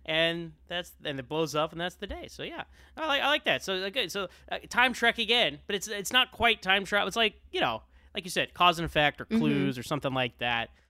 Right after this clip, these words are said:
Speaker 1: All right, so I think we got a couple good ideas here. I, w-, I would like to see both of these
Speaker 2: I know, it'd be
Speaker 1: episodes.
Speaker 2: really kind of fun, I think. <laughs>
Speaker 1: Mm-hmm. So I, I'm sure if Ken were here, I'm sure he would pick an, a, <laughs> an episode not to do with time travel. <laughs>
Speaker 2: Nope.
Speaker 1: Keep it simple. It's like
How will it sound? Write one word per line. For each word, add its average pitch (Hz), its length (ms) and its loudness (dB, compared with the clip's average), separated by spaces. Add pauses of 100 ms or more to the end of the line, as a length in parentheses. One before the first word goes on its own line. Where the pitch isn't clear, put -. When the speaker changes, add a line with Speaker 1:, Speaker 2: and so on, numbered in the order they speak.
Speaker 1:
All 180 60 -14
right, 226 100 -14
so - 80 -12
I 190 40 -12
think 220 120 -14
we 226 40 -12
got 220 100 -4
a 196 40 -6
couple 208 200 -6
good 208 140 0
ideas 214 360 -2
here. 123 180 -2
I, 113 40 -2
w-, 143 160 -2
I 165 80 6
would 185 200 -2 (200)
like 170 180 -4
to 170 60 -14
see 180 140 -8
both 180 240 -4
of 170 80 -8
these 127 180 -6
Speaker 2:
I 359 60 2 (180)
know, 226 100 4
it'd 185 120 0
be 247 60 -4
Speaker 1:
episodes. 233 200 -8
Speaker 2:
really 320 260 0
kind 285 180 -6
of 285 80 -8
fun, 196 240 -4
I 165 60 -2
think. - 500 -6
<laughs> - 40 -20
Speaker 1:
Mm-hmm. 117 180 -20 (560)
So 170 120 -2
I, 170 260 0
I'm 170 120 2
sure - 180 -10
if 160 100 -4
Ken 262 180 0
were 233 120 2
here, 190 220 2
I'm 160 100 2
sure 180 220 -8
he 160 120 -8
would 147 160 -6 (200)
pick 165 180 -4
an, 151 140 -8 (160)
a, 139 80 -10 (200)
<laughs> - 200 -12
an 214 80 0
episode 170 340 -2
not 202 360 6
to 226 60 -6
do 180 200 -4
with 185 180 -4
time 170 260 4
travel. - 540 -8
<laughs> - 60 -20 (480)
Speaker 2:
Nope. 185 400 -2 (380)
Speaker 1:
Keep 233 200 -10
it 240 140 -8
simple. 147 560 -6 (320)
It's 170 160 -10
like 196 200 0